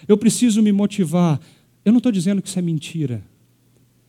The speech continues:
O que eu tô dizendo é porque a gente tem que tomar cuidado pra não focar a essência da nossa identidade nessas coisas. E, por fim, ele usa a imagem da igreja como escritório de serviço social. É uma igreja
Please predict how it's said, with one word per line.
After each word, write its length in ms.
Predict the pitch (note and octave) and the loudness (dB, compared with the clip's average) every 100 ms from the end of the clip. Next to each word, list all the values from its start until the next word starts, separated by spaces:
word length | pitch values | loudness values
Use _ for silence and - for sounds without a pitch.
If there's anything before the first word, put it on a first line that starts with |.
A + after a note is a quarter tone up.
| _ _ | _ _
O 80 | D3 | -4
que 80 | F3 | -2
eu 60 | |
tô 100 | F3 | 0
dizendo 380 | F3+ D3 C#3 E3+ | 0 -2 -2 -2
é 20 | E3 | -4
porque 160 | - | -6
a 40 | D3 | -4
gente 180 | E3 | -4
tem 100 | E3 | -6
que 60 | D#3 | -6
tomar 220 | E3 D#3+ | -4 -6
cuidado 440 | D#3 C#3 D3 D#3 C#3+ | -4 -4 -2 -2 -2
pra 120 | D#3 | -2
não 140 | D#3 | -2
focar 440 | D#3+ E3+ D#3+ - E3 | -2 -2 -4 -2 0
a 60 | |
essência 680 | E3 D#3+ - G3 A3 A3 G#3 | 0 0 -2 0 0 0 -4
da 140 | F3 | -2
nossa 320 | D#3+ F3 F#3 F#3 | -2 -2 -2 -2
identidade 560 | F3+ E3+ C3+ F3 D3+ | -4 -2 -2 -2 0
nessas 340 | D#3+ E3 F3+ - | -2 -4 -6 -8
coisas. 680 | F#3 F#3+ E3 A#2+ - - - _ _ _ _ _ _ _ _ _ _ - | -6 -4 -4 -6 -14 -20 -20 _ _ _ _ _ _ _ _ _ _ -2
E, 60 | |
por 180 | F3+ G#3+ | 4 4
fim, 460 | - G3+ A3+ G3 - - - | 4 2 2 2 -4 -10 2
ele 180 | F3 | 6
usa 260 | G3+ G#3+ G3 | 6 6 4
a 40 | |
imagem 500 | G3 F3 F#3 G#3 E3 | 2 0 0 0 -2
da 240 | D#3 E3+ F3 | -2 0 0
igreja 380 | D#3 E3 F#3 F#3+ | 4 6 6 4
como 160 | F#3+ | -2
escritório 560 | F#3 - E3 F#3 G3+ G#3 | -2 -2 -4 -2 0 0
de 80 | - | 0
serviço 400 | F#3 D#3 F#3 - | 0 0 0 -2
social. 680 | F#3 F3 G3 D#3 D#3 C#3+ _ _ _ _ G3 E3+ | -2 -2 -4 -2 -2 -2 _ _ _ _ -8 0
É 80 | |
uma 140 | F#3 G#3+ | 4 4
igreja 680 | C#3+ E3+ G3 A3 D#3 B2 | 4 4 6 4 2 -4